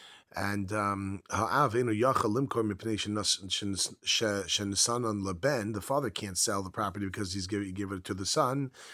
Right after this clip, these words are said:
and the son can't sell it. Va'ben einu yachal limkor mipnei shehein b'rishus ha'av, because it belongs to the father also. Now, machar av, let's say the father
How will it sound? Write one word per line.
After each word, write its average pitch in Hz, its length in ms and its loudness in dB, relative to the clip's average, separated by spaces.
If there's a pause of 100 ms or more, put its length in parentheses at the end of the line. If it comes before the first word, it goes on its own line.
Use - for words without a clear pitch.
(200)
and 90 120 -2
the 92 60 -4
son 139 380 2
can't 98 260 -4
sell 98 220 -2
it. 95 80 -6
Va'ben 92 360 0
einu 110 220 4
yachal 107 300 4
limkor 107 400 0
mipnei 107 180 -2
shehein 107 920 -2
b'rishus 107 320 2
ha'av, 113 260 4
because 98 160 -4
it 92 80 -4
belongs 107 280 0
to 104 60 -6
the 98 80 -2
father 104 320 0
also. 110 340 0
Now, 98 220 -2
machar 120 460 4
av, 92 220 0
let's 113 160 -4
say 117 80 -2
the 101 100 -2
father 98 400 -2